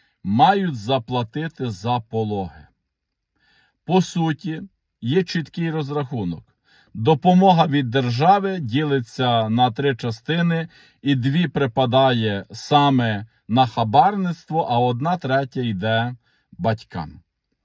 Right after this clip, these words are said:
А ще якщо військовий батько, то ще більше хабарництво. Любі друзі, дорогі люди, я не кажу християни, бо там різні працюєте, опам'ятайтеся,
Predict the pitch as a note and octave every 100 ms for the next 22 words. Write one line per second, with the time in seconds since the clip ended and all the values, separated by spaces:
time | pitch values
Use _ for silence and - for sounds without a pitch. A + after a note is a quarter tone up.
0 | _ C3 C3 - D3 C3+ A#2+ C#3 C3 A2+
1 | G#2 - - E3+ G3 D3+ F#2+ G2 - -
2 | - - _ - - - D3+ A#2+ E3+ D#3+
3 | C3+ A#2 - G#2+ - - G#2+ F2+ F2+ D#2
4 | B2 - - _ _ _ _ _ _ _
5 | _ _ _ _ - A#2 D3+ G#3+ F3 F3+
6 | C3+ E3+ E3+ A#2 - - _ _ _ _
7 | _ _ _ _ _ - - A#2 D3 D3+
8 | F#3+ F3+ G3 G3 A#2+ F#2 F#2+ A#2+ C3 A#2+
9 | D3 D3 C3 B2 B2 - B2 C3 D3 C3+
10 | A#2+ G#2+ F#2+ B2+ B2 A#2+ - _ - D3+
11 | E3+ C3+ B2 G#2+ G#2+ - G2 F2+ E2+ -
12 | D3+ A#2+ D3+ D3+ D3 B2+ D#3+ F#3+ F3+ F#3+
13 | - F#3